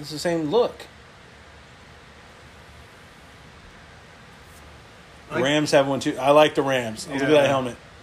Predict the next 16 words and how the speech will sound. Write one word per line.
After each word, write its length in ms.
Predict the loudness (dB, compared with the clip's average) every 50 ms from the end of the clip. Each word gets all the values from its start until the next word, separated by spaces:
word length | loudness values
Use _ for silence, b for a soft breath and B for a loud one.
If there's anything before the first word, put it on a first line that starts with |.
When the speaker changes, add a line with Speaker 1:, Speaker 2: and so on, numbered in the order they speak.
| -20 -20 -20 -20 -20 -16 -14
Speaker 1:
It's 140 | -12 -6
matte 300 | -4 -2 0 0 -2 -4
finish. 640 | -4 -4 -4 -2 0 -2 -2 -4 -6 -10 -12 -14 -16 -18 -20 -20 -20 -20 -20 -20 -18 -14
Speaker 2:
Yeah, 240 | -10 -8 -8 -6 -6
I 40 | -6
like 180 | -8 -10 -10 -10
the, 100 | -12 -12 -12 -12 -14
like, 100 | -16 -16 -16 -16 -12
well, 180 | -12 -10 -10
is 160 | -10 -10 -12
it, 140 | -12 -12 -14 -14 -18 -20 -20 -20 -20 -20 -20 -18 -16
I 60 | -12
think 160 | -10 -8 -8
it's 100 | -8 -8 -8
a 40 |
satin. 540 | -12 -10 -8 -4 -4 -4 -4 -4 -8 -12 -16